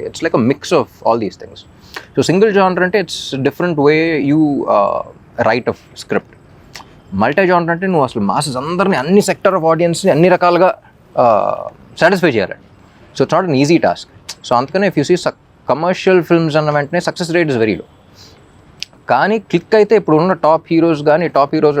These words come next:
టాప్ ఫిల్మ్స్, ఇప్పుడు అమితాబ్ బచ్చన్ గారి నుంచి ఇప్పుడు అందరి దాకా all the films నువ్వు ఆయన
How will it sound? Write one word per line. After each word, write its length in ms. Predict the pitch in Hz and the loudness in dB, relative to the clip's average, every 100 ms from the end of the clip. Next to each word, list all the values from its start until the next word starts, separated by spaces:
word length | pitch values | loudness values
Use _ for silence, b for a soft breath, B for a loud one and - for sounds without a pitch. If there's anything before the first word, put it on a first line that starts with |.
| 131 | 0
టాప్ 160 | 135 | 0
ఫిల్మ్స్, 160 | 147 120 | 0 -2
ఇప్పుడు 160 | 110 110 | -2 -4
అమితాబ్ 240 | 110 110 | -2 -2
బచ్చన్ 260 | 120 120 110 | -4 -4 -2
గారి 220 | 110 113 | -2 -2
నుంచి 220 | 147 170 | -2 -2
ఇప్పుడు 200 | 143 117 | -2 -2
అందరి 260 | 82 127 165 | -2 -2 -2
దాకా 240 | 147 - - b b b b b - 110 | -2 -4 -16 b b b b b -2 2
all 140 | 151 190 | 2 2
the 80 | 180 - - | 0 -2 0
films 240 | 165 196 | 0 2
నువ్వు 140 | 160 135 | 2 2
ఆయన 220 | 123 | 2